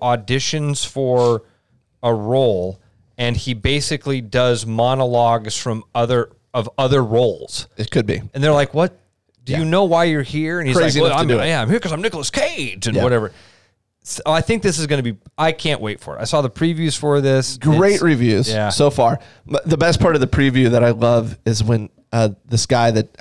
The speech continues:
Speaker 2: is the biggest Nick Cage fan in the world shows him, like, the life-size Nick Cage that he has in his basement.
Speaker 1: <laughs>
Speaker 2: And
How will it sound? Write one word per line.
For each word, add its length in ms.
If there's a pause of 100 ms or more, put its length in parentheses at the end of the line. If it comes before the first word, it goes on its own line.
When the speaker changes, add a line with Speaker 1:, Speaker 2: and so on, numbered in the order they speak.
(160)
Speaker 2:
is 200
the 100
biggest 360
Nick 160
Cage 280
fan 180
in 60
the 80
world 260
shows 460
him, 280
like, 220
the 140
life-size 440
Nick 180
Cage 320
that 60
he 60
has 220
in 60
his 180
basement. 440 (140)
Speaker 1:
<laughs> 380 (560)
Speaker 2:
And 260